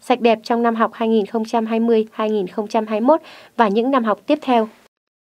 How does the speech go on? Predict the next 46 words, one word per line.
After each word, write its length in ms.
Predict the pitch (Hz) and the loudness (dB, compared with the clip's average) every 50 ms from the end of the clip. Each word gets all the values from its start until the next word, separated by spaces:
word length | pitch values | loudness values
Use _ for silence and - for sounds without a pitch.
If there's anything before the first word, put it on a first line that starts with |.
| _ _ _ _ _ _ _ _ _ _ _ _ _ _ _ _ _ | _ _ _ _ _ _ _ _ _ _ _ _ _ _ _ _ _
Bằng 200 | 226 262 247 240 | 2 2 4 4
nhiều 140 | 233 240 220 | 4 4 4
nguồn 220 | 220 220 220 214 | 4 4 2 2
vốn 220 | 196 214 208 220 233 | 2 0 0 0 0
từ 120 | 233 254 | 0 0
các 180 | 254 277 311 320 | 2 2 0 0
chương 180 | - 285 254 | 2 0 0
trình 220 | 247 - 247 202 190 | 2 2 0 0 0
dự 80 | 220 | 2
án 160 | 202 208 208 208 | 0 0 0 0
khác 200 | - 285 302 294 | 0 -2 0 2
nhau, 300 | 285 277 240 226 226 226 - - - _ | 2 4 4 2 2 -2 -8 -20 -6 _
huyện 140 | - 285 269 | 2 4 6
Mường 100 | 262 240 | 6 4
Ảng 140 | 220 185 170 | 4 2 0
đã 80 | 170 196 | -4 -4
tích 160 | - 330 - | -2 0 2
cực 180 | 302 - - | 2 0 0
đẩy 160 | - 220 202 180 | -2 -4 -2 0
mạnh 220 | 208 226 220 208 220 | 0 0 0 0 0
hỗ 120 | 262 285 | -2 -2
trợ 180 | 285 - 214 220 | 2 2 0 0
sản 200 | 220 - 175 185 | 0 -2 -4 0
xuất, 200 | - - 330 330 - - - - _ | 0 0 0 0 -2 -10 -20 -20 _
giúp 160 | _ - 349 349 | _ -2 2 2
các 140 | - 392 381 | 2 2 2
hộ 120 | - 302 220 | 2 2 2
nghèo 220 | 240 226 202 190 | 2 2 2 2
phát 180 | - 320 349 - | 2 0 -2 2
triển 180 | - 269 202 | 2 2 2
kinh 220 | - - 233 226 220 | 2 -2 -4 -2 0
tế, 140 | 226 214 | 0 2
ổn 200 | 220 220 269 226 | 2 2 2 2
định 160 | 214 254 247 214 | 2 0 0 0
cuộc 200 | - 233 214 - | -2 -4 -4 -2
sống. 300 | - 233 202 208 254 359 - _ _ _ _ _ _ _ _ _ _ | 0 0 0 2 0 -4 -8 _ _ _ _ _ _ _ _ _ _
Bằng 220 | - 226 226 208 | 0 0 0 2
các 120 | 208 302 330 | 0 0 2
nguồn 200 | 294 277 247 220 | 2 2 2 2
vốn 240 | 220 208 190 220 | 2 0 0 0
thuộc 140 | 226 269 262 | 0 -2 -2
các 140 | 269 320 - | -2 -4 -2
chương 140 | - 262 240 | -2 -4 -2
trình 220 | - - 233 202 | 0 -2 -2 -2
khác 220 | 208 294 311 302 - | -2 -4 -4 0 2
nhau, 260 | 220 233 226 220 | 2 4 2 0